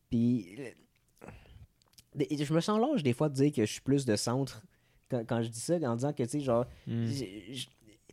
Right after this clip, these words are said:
Speaker 1: j'ai l'impression de pas me prononcer sur aucun sujet, parce que je suis comme, « Oui, mais les, des deux bords, vous allez trop loin. »
Speaker 2: Ben, les deux bords vont trop loin, puis ça,
Speaker 1: Ouais.
Speaker 2: c'est correct, puis je me considérais pas comme ça, je me considérais un peu plus du côté, genre,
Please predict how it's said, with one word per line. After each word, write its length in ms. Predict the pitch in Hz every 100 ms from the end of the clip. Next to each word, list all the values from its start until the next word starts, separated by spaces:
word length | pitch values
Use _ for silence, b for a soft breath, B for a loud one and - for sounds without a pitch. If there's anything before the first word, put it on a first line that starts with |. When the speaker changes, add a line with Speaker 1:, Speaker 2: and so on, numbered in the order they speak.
| b -
Speaker 1:
j'ai 120 | 151
l'impression 320 | 160 180 262
de 80 | 240
pas 220 | - 165
me 100 | 180
prononcer 520 | 147 139 139 127 127 175
sur 140 | 139
aucun 260 | 123 131 127
sujet, 420 | 127 120 156 175 b b b b
parce 160 | 127 123
que 80 | 147
je 60 |
suis 120 | -
comme, « 300 | 160 156 160 165 b b
Oui, 120 | 226
mais 120 | 247
les, 220 | 165 165 165
des 360 | - 160 175
deux 180 | 175 320
bords, 260 | 185 233 190
vous 120 | 131
allez 140 | 117
trop 200 | - 117
loin. » 200 | 110 123 151 - - b b b
Speaker 2:
Ben, 160 | 135 113
les 80 | 120
deux 80 | 139
bords 180 | 151 110
vont 140 | 107
trop 120 | 143 180
loin, 160 | 214
puis 100 | 285
ça, 60 | 139
Speaker 1:
Ouais. 60 | 156
Speaker 2:
c'est 80 | 113
correct, 260 | 107 143 -
puis 180 | 120 - b b b
je 100 | 123
me 40 |
considérais 320 | 131 139 151 151
pas 120 | 254
comme 200 | 151 117
ça, 220 | - 127
je 40 | 135
me 60 |
considérais 300 | 127 131 151
un 60 | 165
peu 100 | 151
plus 220 | - 190
du 80 | -
côté, 260 | 123 143 135
genre, 320 | 113 104